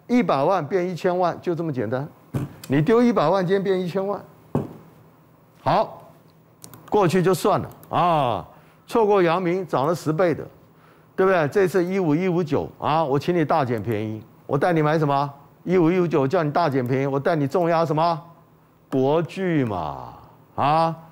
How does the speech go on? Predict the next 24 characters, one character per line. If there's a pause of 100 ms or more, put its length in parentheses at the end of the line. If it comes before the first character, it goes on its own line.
(460)
跌
到
三
百
多
块，
告
诉
你 (180)
大
捡
便
宜
嘛， (1120)
啊，
重
压
大
买
啊，
全
国
同
学，